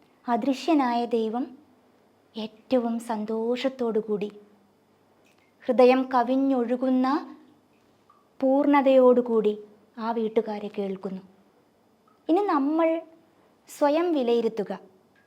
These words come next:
നമ്മൾ ആദ്യത്തെ വീട്ടുകാരാണോ,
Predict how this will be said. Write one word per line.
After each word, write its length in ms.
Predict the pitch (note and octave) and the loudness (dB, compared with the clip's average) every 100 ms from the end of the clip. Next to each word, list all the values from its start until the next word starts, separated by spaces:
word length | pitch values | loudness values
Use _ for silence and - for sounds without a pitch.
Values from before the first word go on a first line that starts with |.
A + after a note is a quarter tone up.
| _ _ _ _ _ _ - | _ _ _ _ _ _ 0
നമ്മൾ 280 | C#4+ E4 F4 | 2 4 2
ആദ്യത്തെ 600 | D4+ C#4 D#4 F4+ F4 F4 | 0 0 -2 -2 0 0
വീട്ടുകാരാണോ, 920 | D#4+ D4+ D4+ C#4+ C4 B3 G#3 G3 G#3 | 0 0 2 4 2 2 -4 -6 -10